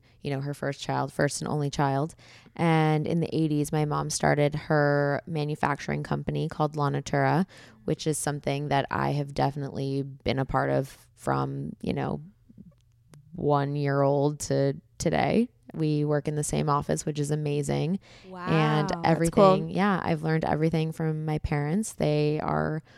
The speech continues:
Speaker 1: wonderful mentors, and they've given me the opportunity. And it really, you know, stems from an understanding of, like, holistic health. So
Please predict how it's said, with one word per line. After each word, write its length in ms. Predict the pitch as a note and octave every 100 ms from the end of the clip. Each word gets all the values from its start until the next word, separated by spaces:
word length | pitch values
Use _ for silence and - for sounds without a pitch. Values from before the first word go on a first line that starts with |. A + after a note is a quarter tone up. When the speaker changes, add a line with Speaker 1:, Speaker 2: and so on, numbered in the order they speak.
| - -
Speaker 1:
wonderful 500 | D3+ D3 D3+ - D#3
mentors, 760 | D#3 C#3 C#3+ - D#3 D#3 E3 D#3
and 140 | D3+
they've 180 | C#3+ C#3+
given 240 | D3+ D3
me 300 | D3 C#3+ C#3+ C#3+
the 120 | -
opportunity. 840 | F2 D#3+ D3 D3+ D3 D3 D3+ D3+ - - - -
And 120 | -
it 120 | F#3 -
really, 420 | G3 G3 F#3+ F#3+
you 160 | -
know, 160 | E3 D#3
stems 460 | D3+ - C#3+ C#3+ -
from 160 | D3+
an 100 | D3
understanding 560 | C3+ C#3+ - - C#3+ C#3+
of, 100 | C3+
like, 220 | B2+ C#3+
holistic 460 | - C#3+ C#3+ - -
health. 420 | - - - -
So 460 | - D#3 D3+ D3